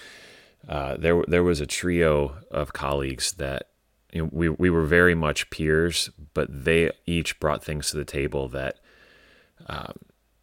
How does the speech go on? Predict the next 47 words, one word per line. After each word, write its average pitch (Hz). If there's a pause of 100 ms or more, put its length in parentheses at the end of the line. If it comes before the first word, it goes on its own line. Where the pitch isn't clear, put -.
(540)
and 101
kinda 120
like 98
you 98
differentiated 82
at 71
the 71
beginning 71
of 67
this 67
episode, 73
Mike, 67
you 76
know, 67
the 78
things 92
that 87
are 76
forced 85
on 90
you 101 (320)
and 80
the 78
things 80
that 71
you 71
choose. 67 (380)
And 87
this 90
was 95
definitely 87
an 78
area 76
of 69
choice 73
for 78
me 73
where 69
I 76
got 80
to -
watch 69
some 73
phenomenal 76
teachers 71
at -
work. 67